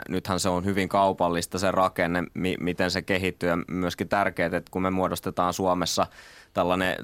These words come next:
tai meillä on tällainen yhteisö, joka tää urheilua harrastaa, niin luodaan sille yhteiset raamit, että mitä tahansa peliä pelataan, on se sitten fyysinen, henkinen, riippumatta siitä, millä ohjaimella sitä pelataan, niin meillä on tietynlaiset standardit ja, ja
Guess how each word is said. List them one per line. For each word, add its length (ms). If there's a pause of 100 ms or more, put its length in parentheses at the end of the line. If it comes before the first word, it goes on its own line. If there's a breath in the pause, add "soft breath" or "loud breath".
tai 120
meillä 220
on 60
tällainen 320
yhteisö, 500
joka 200
tää 280
urheilua 400
harrastaa, 540
niin 240
luodaan 320
sille 220
yhteiset 500
raamit, 520
että 180 (320)
mitä 260
tahansa 500
peliä 340
pelataan, 540
on 100
se 100
sitten 280
fyysinen, 500
henkinen, 480
riippumatta 480
siitä, 220
millä 360
ohjaimella 600
sitä 180
pelataan, 600
niin 140 (260 loud breath)
meillä 160
on 100
tietynlaiset 760 (340)
standardit 680
ja, 220
ja 260